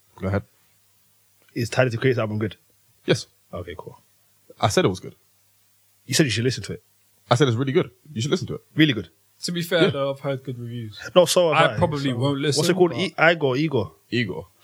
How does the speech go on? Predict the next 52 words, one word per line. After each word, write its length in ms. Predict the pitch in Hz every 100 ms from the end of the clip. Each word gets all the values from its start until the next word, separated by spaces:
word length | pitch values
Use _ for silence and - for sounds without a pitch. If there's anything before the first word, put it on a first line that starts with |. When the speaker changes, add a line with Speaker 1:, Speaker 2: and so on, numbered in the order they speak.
| - _ _
Speaker 2:
Yeah, 120 | 165 90
keep 220 | 92 87
it. 80 | 85 87 _ _ _ _ _ -
Speaker 1:
Keep 220 | - 311
it. 160 | 165 - _
Speaker 3:
Oh, 80 | -
where 140 | 123 214
did 100 | 294
that 160 | 240
name 200 | 214 220
come 180 | 196 202
from? 260 | 165 107 98
Like, 160 | 95
Speaker 2:
It's 20 | 151
Speaker 3:
one 60 |
Speaker 1:
I 40 | 160
don't 80 | 143
Speaker 2:
Tyler, 180 | 143 131
Speaker 1:
know. 120 | 113
Speaker 2:
it's 100 | -
Tyler, 240 | - 214
the 60 | 156
Creator, 380 | - 147 123 80
man. 180 | 90
Speaker 1:
I 40 | 143
don't 100 | 101
know. 100 | 82 _ _ -
I 40 |
don't 120 | 135
know 60 | 131
where 100 | 110
Speaker 2:
That's 80 | 143
Speaker 1:
it 20 |
Speaker 2:
what 40 | 202
Speaker 1:
came 40 |
Speaker 2:
he 40 | 165
Speaker 1:
from. 60 |
Speaker 2:
does, 200 | 160 123
bruv. 240 | 107 101 - - - - - - - - _
This 80 | -
guy's 160 | - 170
a 60 |
weird 280 | 170 185 160
dude. 320 | 151 156 101
Speaker 1:
It 60 | -
is 140 | 117
what 140 | 92 76
it 60 |
is, 60 | -
Speaker 3:
Hey, 60 | 123
Speaker 1:
man. 160 | 117 107
Speaker 3:
man. 300 | 107 104